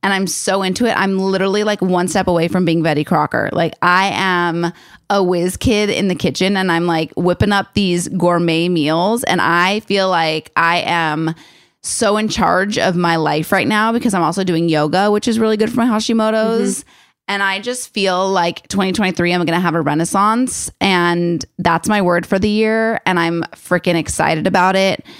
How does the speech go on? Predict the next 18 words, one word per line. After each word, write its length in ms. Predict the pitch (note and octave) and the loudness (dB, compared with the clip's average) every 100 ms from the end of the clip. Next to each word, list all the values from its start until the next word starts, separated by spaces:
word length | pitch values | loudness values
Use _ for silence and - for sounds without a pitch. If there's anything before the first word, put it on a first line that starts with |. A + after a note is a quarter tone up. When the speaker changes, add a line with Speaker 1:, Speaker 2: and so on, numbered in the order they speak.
| - - - - | -20 -20 -18 -2
Speaker 1:
Um, 600 | F#3+ F3+ E3 D#3+ D#3 D3+ - _ - | 2 2 2 0 0 -2 -4 _ -6
I'm 180 | F#3+ F3+ | -2 0
just, 180 | E3 - | 0 -2
like, 180 | F3 - - | -4 -2 -2
really, 460 | E3 E3 D#3 - _ _ _ _ _ _ _ _ - | 0 2 -2 -4 _ _ _ _ _ _ _ _ -4
it's 220 | G3+ - | -2 0
the 120 | A3+ | 0
Renaissance. 840 | G#3 F#3+ F3 F3 - D3+ B2+ A2 - - | 2 2 2 0 -2 -4 -4 -6 -8 -4
Oh 160 | A3 | -2
my 240 | G#3 E3 D#3+ | -2 0 2
Speaker 2:
Oh, 200 | G#3 G#3 | 2 4
Speaker 1:
gosh, 220 | E3+ E3+ | 2 2
that's 220 | E3+ E3+ | -2 -2
Speaker 2:
wow. 60 | F3+ | -2
Speaker 1:
even 300 | F3 F3+ E3+ - | 0 0 -2 2
better 340 | C#4 D4 D4+ | 4 4 4
than 220 | C4 A#3+ G#3+ | 4 4 2
Renaissance. 840 | F#3 E3+ E3+ - - - - | 0 0 0 -2 -2 -4 -8